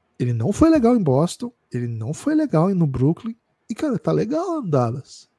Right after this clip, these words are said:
Então, assim, se o Kyrie deu, deu certo é um pouco forte, mas, assim, se o Kyrie tá, tá legal, pô, eu vejo, sei lá, mais de quinze equipes,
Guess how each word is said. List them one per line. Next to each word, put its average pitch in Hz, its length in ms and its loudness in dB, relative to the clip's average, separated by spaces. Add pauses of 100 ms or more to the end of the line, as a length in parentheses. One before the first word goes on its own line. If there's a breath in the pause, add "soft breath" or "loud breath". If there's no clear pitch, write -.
(200)
Então, 233 140 -4
assim, 214 140 -4
se - 140 -4
o - 40 -6
Kyrie 220 360 4 (320)
deu, 170 240 4 (580 soft breath)
deu 202 160 10
certo 240 280 4
é - 20 2
um 226 100 -6
pouco - 220 -4
forte, 151 420 0
mas, 190 100 -2
assim, 175 180 -4
se - 160 -8
o - 40 -6
Kyrie 220 220 0
tá, 165 300 4
tá 151 100 0
legal, 160 440 6 (960)
pô, 233 300 0 (180)
eu 160 80 8
vejo, 226 280 10 (440)
sei 302 140 0
lá, 254 100 2
mais 156 360 6
de 269 80 4
quinze 226 440 0
equipes, 170 600 0